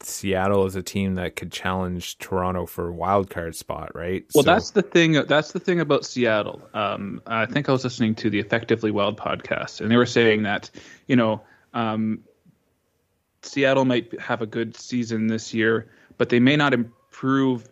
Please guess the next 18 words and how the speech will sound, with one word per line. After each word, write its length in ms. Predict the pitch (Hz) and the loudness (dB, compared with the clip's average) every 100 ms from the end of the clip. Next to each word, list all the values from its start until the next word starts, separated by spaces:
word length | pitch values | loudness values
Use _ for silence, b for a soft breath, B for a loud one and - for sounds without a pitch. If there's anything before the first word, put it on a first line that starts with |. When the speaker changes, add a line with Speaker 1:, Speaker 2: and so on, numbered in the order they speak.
| _ | _
Speaker 2:
an 100 | 123 | -4
actual 300 | 123 117 123 | -2 -2 -6
total 280 | - 123 117 | -4 -2 -2
amount 220 | 117 117 | -2 -2
of 120 | 110 120 | -2 2
wins, 300 | 120 113 110 | 2 2 0
depending 280 | 113 123 117 | 2 4 4
on 100 | 110 | 2
who 120 | 113 | 0
else 160 | - | -2
they 80 | 104 | -4
sign, 280 | - 120 110 | -2 0 0
of 80 | 98 | -2
course. 240 | 98 98 - B B | -4 -4 -8 B B
But 160 | 117 - | -4 0
they 60 | |
might 340 | 127 160 - - | 0 0 -4 -2
not 260 | 131 - | 0 0